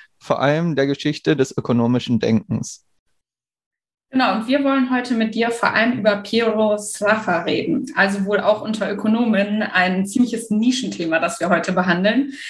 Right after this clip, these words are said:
Speaker 2: Ähm, er ist nämlich leider wenig beachtet, aber spielt eigentlich eine ziemlich interessante Rolle in der ökonomischen Ideengeschichte. Und, äh, genau, für alle, die ihn noch nicht kennen oder auch für die, die es, äh, noch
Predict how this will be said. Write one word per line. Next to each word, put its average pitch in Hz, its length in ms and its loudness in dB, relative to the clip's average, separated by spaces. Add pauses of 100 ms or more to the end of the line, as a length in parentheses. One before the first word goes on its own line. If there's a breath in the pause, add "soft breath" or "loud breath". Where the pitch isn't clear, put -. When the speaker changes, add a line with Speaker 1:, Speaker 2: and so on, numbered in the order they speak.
(280 loud breath)
Speaker 2:
Ähm, 226 300 0
er 240 140 0
ist 254 100 -2
nämlich 254 200 2
leider 233 320 0
wenig 285 240 2
beachtet, 240 720 -2
aber 220 240 2
spielt 254 420 0
eigentlich 247 400 0
eine 220 200 -2
ziemlich 254 240 2
interessante 214 680 -2
Rolle 156 240 -2
in 180 80 0
der - 160 2
ökonomischen 196 640 0
Ideengeschichte. - 1120 -2 (680 loud breath)
Und, 220 500 0
äh, 214 260 0
genau, 214 260 0
für 196 160 -2
alle, 202 240 2
die 190 140 -4
ihn 180 80 -2
noch 175 200 -4
nicht 294 260 2
kennen 247 400 2
oder 196 460 0
auch 185 220 -2
für 185 120 0
die, 175 180 -4
die 170 120 -4
es, - 220 -4
äh, 165 300 2
noch 175 300 -2